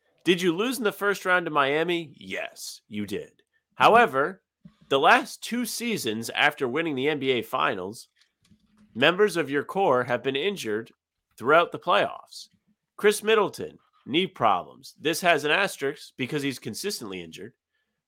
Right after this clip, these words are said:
But last year, Giannis hurts himself halfway through the Miami series.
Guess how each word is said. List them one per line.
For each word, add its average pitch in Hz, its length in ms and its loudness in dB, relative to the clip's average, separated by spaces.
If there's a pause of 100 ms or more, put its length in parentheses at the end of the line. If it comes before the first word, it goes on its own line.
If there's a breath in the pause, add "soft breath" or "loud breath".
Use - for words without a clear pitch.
(120)
But 170 280 10 (560)
last 160 380 4
year, 139 220 -2
Giannis 139 640 6 (200)
hurts 208 240 -2
himself 143 400 -4
halfway 160 320 -2
through 185 160 -10
the 202 60 -4
Miami 214 420 -4
series. - 500 -16